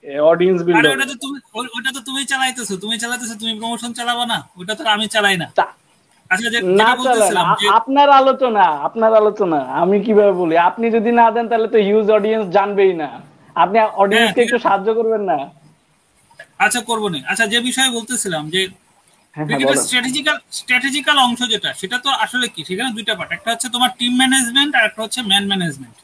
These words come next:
Speaker 2: হিউম্যান ম্যানেজমেন্ট। So এইটার সাথে কি, সেটা থেকে একটা রেজাল্ট বের করে আনা। তো আমার সারা জীবন তো এইগুলা করেই কাটছে। আমি চাকরি করি নাই, ব্যবসা করি নাই, কিন্তু আমি তো এই যে এত এত কোম্পানি, দেশি বিদেশি এত এত কোম্পানি, এত এইসব স্ট্র্যাটেজিক্যাল জিনিসপত্র নিয়েই কাজ করি।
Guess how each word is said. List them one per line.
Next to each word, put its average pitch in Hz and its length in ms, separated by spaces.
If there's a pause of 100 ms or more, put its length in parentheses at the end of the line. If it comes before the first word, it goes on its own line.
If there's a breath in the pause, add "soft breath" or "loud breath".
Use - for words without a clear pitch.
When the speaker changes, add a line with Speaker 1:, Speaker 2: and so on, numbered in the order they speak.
(400)
Speaker 2:
হিউম্যান 226 240
ম্যানেজমেন্ট। 156 460 (680)
So 240 280
এইটার 220 440 (120)
সাথে 240 340
কি, 302 180
সেটা 247 300
থেকে 240 200
একটা 269 240
রেজাল্ট 220 400
বের 196 200
করে 180 240
আনা। 143 240 (420)
তো 247 60
আমার 233 300
সারা 254 360
জীবন 254 360
তো 277 120
এইগুলা 254 340
করেই 262 280
কাটছে। 175 460
আমি 202 260
চাকরি 208 420
করি 214 240
নাই, 214 220
ব্যবসা 196 320
করি 208 180
নাই, 202 140
কিন্তু 196 260
আমি 202 220
তো 208 100
এই 202 80
যে 208 100
এত 202 360
এত 208 180
কোম্পানি, 196 520
দেশি 185 240
বিদেশি 202 320
এত 196 160
এত 196 140
কোম্পানি, 190 440
এত 196 200 (380 soft breath)
এইসব 190 220
স্ট্র্যাটেজিক্যাল 226 800
জিনিসপত্র 226 520
নিয়েই 220 200
কাজ 185 340
করি। 135 180